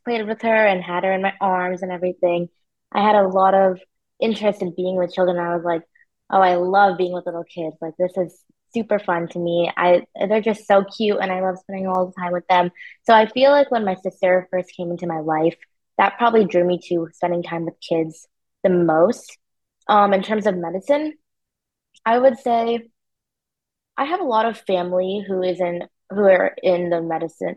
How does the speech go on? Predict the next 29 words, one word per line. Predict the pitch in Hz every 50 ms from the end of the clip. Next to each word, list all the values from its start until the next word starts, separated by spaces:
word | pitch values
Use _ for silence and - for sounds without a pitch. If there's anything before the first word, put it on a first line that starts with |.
| -
medical | - 170 165 170 170 - - 175 165 160 160 156 _ _ _
system, | _ - 185 170 - - 180 160 151 156 165 180 - _ - - _ _ _
but, | - 196 - 208 202 196 196 196 185 - - - _ _ _ _ _ -
and | - 208 202
that | 202 196 202 - -
probably | 220 220 208 202 202 196
was | 190 190 185 175 175
like, | 180 170 170 165 _ _ _ _ -
"Oh, | 247 247 226 196 175 165 - - -
maybe | 190 185 180 202 190
I | 185
can | 185 - 185 175
do | 175 180 180
this." | 175 180 208 180 165 - _ _ _ _ _ _ _ _ _ _ _ -
But | - 208 - 202
I | 220
didn't | 254 302 311
have | 285 262 254 247 208
anything | 202 202 202 208 196 185 170
set | - _ - 170 170 196 247 - - _ _ _
until | - 202 190 180 - - - 190 180 175 175 -
I | - 170 170 165 170 170 165 165 170 175 _ _ _ _ _ _ _ _ _ _ _ _
went | - 202 196 196 -
to | 202 190
a | 180
summer | 180 - - 254 277 262
camp | 220 - - 185 170 165 160 165 - - - -
in | 180 175 175 170 165 165 175 -
eighth | - 170 170 -